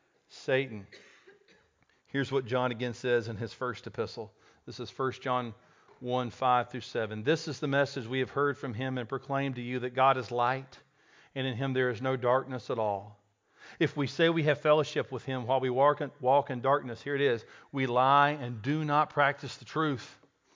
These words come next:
But if we walk in the light as he is in the light, we have fellowship with one another,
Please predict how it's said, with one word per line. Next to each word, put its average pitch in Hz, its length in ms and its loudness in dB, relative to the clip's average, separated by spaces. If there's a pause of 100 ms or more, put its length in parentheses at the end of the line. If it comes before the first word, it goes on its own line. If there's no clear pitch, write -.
(400)
But 151 120 4
if - 80 -2
we 156 60 0
walk 170 360 8
in 190 80 4
the 160 80 4
light 160 240 8
as 143 120 -2
he 180 200 0
is 220 160 -2
in 185 60 0
the 165 80 4
light, 135 280 6
we 170 120 4
have 185 120 0
fellowship 202 480 2
with 151 100 -10
one 170 180 -4
another, 165 380 0